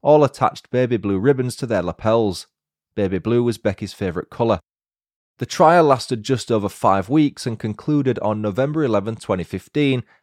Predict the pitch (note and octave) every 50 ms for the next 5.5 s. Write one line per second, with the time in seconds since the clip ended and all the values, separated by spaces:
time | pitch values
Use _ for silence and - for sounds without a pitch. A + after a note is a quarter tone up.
0 | _ A2 G#2+ - - G#2 G#2 G2 F#2 G#2+ A#2+ A#2+ A#2 A#2 - F2+ G2+ F#2+ - -
1 | G#2+ A2 A#2+ C3 B2 B2 A2+ G#2+ G2 G#2 G2+ G2+ G2 - D2+ G2 G2 F#2 F2 F2
2 | F2+ F2 E2+ E2+ F#2 A2+ B2 B2 A2 - - G#2 - - - B2+ A#2+ A#2+ A#2 A2+
3 | - G2 - - - D3+ D3+ C#3+ A2+ G2 F2 F#2 F2 F2+ - - C3 B2+ B2+ B2+
4 | B2 A#2 A2 - A#2+ - - D3+ C#3+ B2+ G#2+ F#2 E2+ - - F2 F2 E2 D#2 G2
5 | A2 A#2 G#2 G#2+ - _ - - -